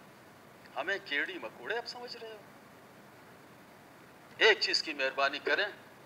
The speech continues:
जो ये एटम बम जो बनाया गया है, आप किसी को तो मार नहीं सकते हैं, किसी को, ये कोई ताकत नहीं है आप किसी पे चलाएं,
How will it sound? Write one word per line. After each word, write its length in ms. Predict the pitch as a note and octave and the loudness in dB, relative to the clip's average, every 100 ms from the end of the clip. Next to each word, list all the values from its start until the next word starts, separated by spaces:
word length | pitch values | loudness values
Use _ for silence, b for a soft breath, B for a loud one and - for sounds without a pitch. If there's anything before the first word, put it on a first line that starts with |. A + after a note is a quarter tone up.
| - - - - - - - - | -20 -20 -20 -20 -20 -20 -20 -4
जो 100 | D3+ | 2
ये 120 | D3+ | 6
एटम 220 | C#3+ D#3+ | 4 2
बम 160 | D3 F3+ | -2 -2
जो 160 | D#3 | -2
बनाया 400 | C3+ B2 C3+ E3+ E3 | -6 4 10 10 8
गया 260 | B2+ C3 | 6 6
है, 100 | D#3 | 8
आप 160 | F#3 - | 6 2
किसी 240 | - D3+ | -4 -4
को 140 | E3 D#3 | -4 -8
तो 160 | - | -8
मार 300 | C3 C3 C#3 - | 4 8 8 6
नहीं 100 | G3+ | -2
सकते 340 | G#3 G3 G#3 | -2 -2 -4
हैं, 80 | F#3 | -4
किसी 240 | D3+ - | -6 -8
को, 220 | B2 - - - - - - - - - - - - - - - - - | -10 -14 -20 -20 -20 -20 -20 -20 -20 -20 -20 -20 -20 -20 -20 -20 -20 -16
ये 60 | A#2+ - | -16 -8
कोई 120 | D3 | -2
ताकत 420 | D3 D#3+ F3+ E3 E3 | 6 6 6 2 0
नहीं 120 | G#3 | 0
है 60 | |
आप 120 | G3 - | 0 0
किसी 200 | E3 E3+ | -8 -8
पे 140 | - | -6
चलाएं, 400 | - C#3+ D3+ C#3 | -2 6 8 8